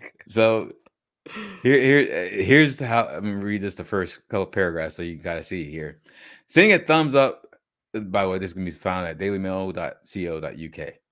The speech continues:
Sending a thumbs up can be seen as passive aggressive and even confrontational,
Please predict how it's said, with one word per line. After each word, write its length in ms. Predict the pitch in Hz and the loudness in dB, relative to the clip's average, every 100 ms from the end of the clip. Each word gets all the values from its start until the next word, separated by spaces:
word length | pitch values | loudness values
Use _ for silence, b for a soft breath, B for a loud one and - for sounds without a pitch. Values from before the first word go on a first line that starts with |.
| _ _ _ | _ _ _
Sending 280 | - 139 175 | -8 -2 0
a 60 | 127 | 0
thumbs 420 | - 139 139 117 | 2 0 0 -2
up 380 | 120 113 - _ | -2 -2 -4 _
can 140 | 120 110 | -4 -4
be 80 | |
seen 200 | 101 110 98 | -4 -4 -6
as 120 | - | -4
passive 340 | 139 165 160 | 2 2 0
aggressive 520 | 117 110 107 110 107 _ - | -4 -2 -2 -6 -8 _ -10
and 160 | 95 | -8
even 300 | 95 120 117 | -2 -2 -2
confrontational, 1000 | - - 151 156 151 - 143 156 - - | -4 -4 -6 -4 -10 -6 -6 -6 -10 -14